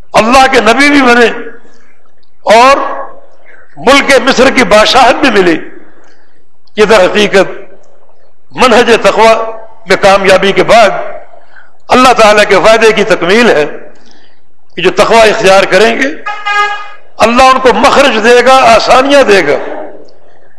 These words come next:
رزق میں اللہ رب العزت کشادگی فرمائے گا اور ایسے مقام سے روزی دے گا جہاں اس کا وہم و گمان بھی نہ ہو۔ حالانکہ یوسف علیہ السلام کی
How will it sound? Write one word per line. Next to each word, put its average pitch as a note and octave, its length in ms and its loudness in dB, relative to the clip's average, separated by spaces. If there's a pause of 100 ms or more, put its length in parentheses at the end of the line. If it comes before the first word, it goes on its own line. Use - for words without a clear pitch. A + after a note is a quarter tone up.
(600)
رزق A#3 200 4
میں C4+ 140 2
اللہ B3+ 200 4
رب A#3+ 140 2
العزت A#3+ 400 2 (560)
کشادگی B3+ 500 2
فرمائے F3 460 2
گا B2+ 60 0 (1040)
اور - 100 2
ایسے A#3+ 300 4
مقام A#3+ 400 4
سے A#3+ 140 2
روزی A3+ 320 4
دے A3 240 4
گا E3+ 120 4 (960)
جہاں G#3+ 260 4
اس A3+ 160 2
کا G#3+ 120 4
وہم A3 280 2
و A3 40 4
گمان F3 360 2
بھی F#3 120 -2
نہ E3 80 -2
ہو۔ A#2 260 -2 (1400)
حالانکہ G3 300 4
یوسف F3+ 260 0
علیہ G3 160 2
السلام F3 400 2
کی D3 180 -8